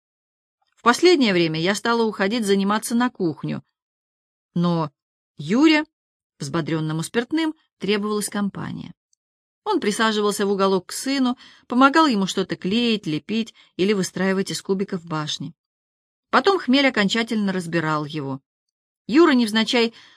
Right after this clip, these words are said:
смахивал только что возведенное сооружение. Коля плакал, нервничал. Мне приходилось прерывать занятия,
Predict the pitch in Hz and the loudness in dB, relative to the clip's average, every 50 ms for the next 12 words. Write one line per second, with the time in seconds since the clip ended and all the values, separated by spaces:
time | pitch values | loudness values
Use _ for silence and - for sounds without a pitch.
0 | _ _ _ _ _ - - - 226 247 254 247 226 - - 196 180 175 170 - | _ _ _ _ _ -10 -2 2 4 6 6 6 4 2 0 0 0 0 2 0
1 | 196 190 - 175 - - 190 175 180 170 175 180 165 190 202 202 196 185 185 180 | 0 0 -2 -4 -4 -2 -2 -2 -2 -2 -2 0 0 2 2 2 2 2 0 -2
2 | - 196 185 185 185 185 165 160 160 151 147 139 135 - - - _ _ _ _ | 0 0 0 0 0 -2 -2 -4 -4 -4 -4 -6 -6 -8 -12 -16 _ _ _ _
3 | _ _ _ _ _ _ _ _ _ - 302 330 330 320 320 208 185 190 190 185 | _ _ _ _ _ _ _ _ _ 2 6 6 6 4 4 0 2 4 4 4
4 | 180 - 175 175 - _ _ _ - 180 196 202 196 180 160 170 170 151 - - | 4 2 -2 -4 -4 _ _ _ 0 2 2 4 4 2 2 0 -2 -2 -4 -6
5 | 160 143 156 - _ _ _ _ _ _ _ _ _ _ _ _ _ 190 214 240 | -8 -8 -10 -14 _ _ _ _ _ _ _ _ _ _ _ _ _ 4 4 4
6 | 226 254 247 - 269 247 233 240 233 226 - - - - _ _ - 247 247 254 | 4 2 2 2 2 2 4 2 2 2 0 -6 -16 -20 _ _ 0 2 4 4
7 | 262 311 311 262 214 208 190 175 165 156 151 135 - 156 156 143 | 6 6 4 4 4 2 2 2 0 -2 -4 -6 -6 -6 -6 -6